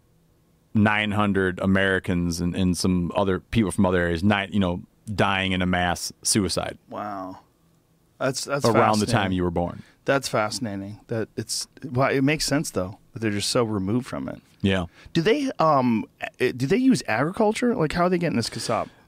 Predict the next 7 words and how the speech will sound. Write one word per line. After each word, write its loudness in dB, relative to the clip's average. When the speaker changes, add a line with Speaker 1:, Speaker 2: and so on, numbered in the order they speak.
Speaker 1:
They 4
grow 4
peppers, 0
and 4
then 6
they 4
grow 4